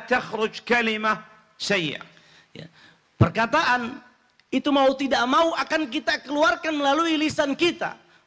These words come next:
Speaker 2: Maka kita harusnya berusaha untuk tidak mengeluarkan kalimat dari lisan kita kecuali kata-kata yang baik.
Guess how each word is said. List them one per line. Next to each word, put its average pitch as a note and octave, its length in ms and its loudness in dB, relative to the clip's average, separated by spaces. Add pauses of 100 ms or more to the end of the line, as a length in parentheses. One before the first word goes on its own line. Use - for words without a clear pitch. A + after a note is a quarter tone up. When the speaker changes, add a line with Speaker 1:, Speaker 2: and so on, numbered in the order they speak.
Speaker 2:
Maka A3 480 2 (480)
kita A#3 320 0
harusnya E4 320 -2
berusaha C4 800 -2
untuk A#3 240 -2
tidak A#3+ 240 -4
mengeluarkan C4 800 0
kalimat D#4+ 480 0
dari B3 240 -2
lisan B3 320 -10
kita D4 240 -8
kecuali C#4+ 480 -2
kata-kata D4+ 480 0
yang D4+ 240 0
baik. E4 400 0